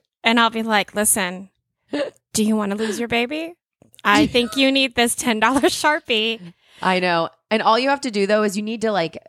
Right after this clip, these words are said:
Speaker 2: the only thing you have to promote is that it's, like, non-toxic. It
Speaker 1: Oh,
Speaker 2: has
Speaker 1: you
Speaker 2: to
Speaker 1: know
Speaker 2: be, like,
Speaker 1: what? Here's
Speaker 2: safe for baby's soft butt.
Speaker 1: I've, I've already figured this out. We're gonna go
Speaker 2: Okay.
Speaker 1: with a vegan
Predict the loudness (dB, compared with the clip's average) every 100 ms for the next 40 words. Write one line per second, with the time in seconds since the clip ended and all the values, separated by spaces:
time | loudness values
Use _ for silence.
0 | -20 -12 -4 0 0 -2 -4 -4 -6 -8
1 | -8 -2 0 -2 -2 -2 -2 -4 -6 -8
2 | -6 -8 -8 -10 -12 -12 -14 -16 -4 2
3 | 4 2 0 0 0 2 0 -2 _ -8
4 | -4 0 0 0 -2 0 2 0 0 -4
5 | -4 0 2 0 -4 -2 0 0 -2 _
6 | _ -2 0 0 0 -2 -4 -6 -6 -6
7 | -4 -2 -4 -4 -6 -4 -2 0 0 2
8 | 0 -2 -4 -2 -2 0 0 2 2 0
9 | -2